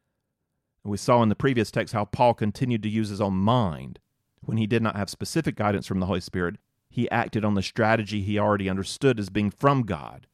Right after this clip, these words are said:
And when he did receive guidance, he had to interpret that guidance. And the result of Paul's submission to the Holy Spirit is the fruit of new life in Lydia and her household. This slave girl receives no personal guidance from the Spirit that possesses her.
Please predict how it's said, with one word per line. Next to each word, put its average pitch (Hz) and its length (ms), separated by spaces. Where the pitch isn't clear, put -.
And 110 140
when 127 140
he 127 80
did 143 260
receive 123 280
guidance, 101 420
he 131 100
had 110 140
to 113 40
interpret 113 460
that - 160
guidance. - 580
And 135 160
the 123 60
result 156 340
of - 80
Paul's 104 220
submission 104 320
to 107 100
the 98 80
Holy 101 180
Spirit 110 320
is 123 200
the 120 100
fruit 143 360
of 113 120
new 117 160
life 117 420
in 117 220
Lydia 110 340
and 101 200
her 101 180
household. - 600
This 123 160
slave 180 340
girl 104 360
receives 110 480
no 127 180
personal 101 380
guidance 92 380
from 95 160
the 87 80
Spirit 98 320
that - 160
possesses 85 500
her. 80 240